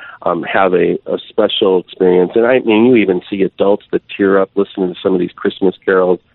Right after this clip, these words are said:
or, and just remembering their youth. And, and to see generations out here, it's really just a, it's a spirit. It's hard to describe on the radio, but you definitely have to get out and, and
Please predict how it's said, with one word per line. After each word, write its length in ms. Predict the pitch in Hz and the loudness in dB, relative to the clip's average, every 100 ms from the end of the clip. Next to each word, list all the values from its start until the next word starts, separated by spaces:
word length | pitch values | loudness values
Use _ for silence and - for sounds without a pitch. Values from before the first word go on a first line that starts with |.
| _ _ - | _ _ 0
or, 280 | 98 92 101 | 0 2 0
and 180 | 98 | -2
just 200 | 104 104 | 0 0
remembering 680 | 98 95 95 92 92 92 82 | 0 0 0 -2 -2 -6 -4
their 160 | 98 95 | -2 -2
youth. 320 | 87 85 - | -4 -6 -6
And, 180 | 95 92 | -8 -6
and 180 | 95 92 | -4 -4
to 120 | 107 - | -4 -4
see 100 | 113 | -6
generations 720 | - 110 110 104 101 - 98 | -2 0 2 0 -2 -6 -6
out 220 | 98 95 - | -4 -6 -4
here, 300 | 95 92 - - - _ - | -2 -2 -6 -18 -20 _ -4
it's 240 | 107 - | -2 -2
really 320 | 110 117 113 | 0 4 2
just 320 | 107 98 - 101 | 2 -4 -4 -6
a, 80 | - | -6
it's 220 | 98 - | -8 -10
a 60 | 90 - | -14 -4
spirit. 260 | 135 135 | -2 0
It's 140 | 180 - | -2 -6
hard 280 | - 110 113 | -2 -2 -2
to 60 | |
describe 520 | 101 95 - 107 120 | -4 -4 -2 0 0
on 100 | 107 | 0
the 100 | 92 | -2
radio, 420 | 92 101 104 104 95 | -2 0 2 0 0
but 260 | 95 92 - - | -4 -6 -6 -10
you 220 | 95 98 _ - | -6 -6 _ -4
definitely 360 | 101 - 98 | -4 0 0
have 180 | 92 - | 0 -4
to 80 | - | -6
get 160 | 92 | -4
out 240 | 95 95 - | -4 -6 -4
and, 240 | 95 92 95 | -4 -4 -4
and 160 | 95 | -8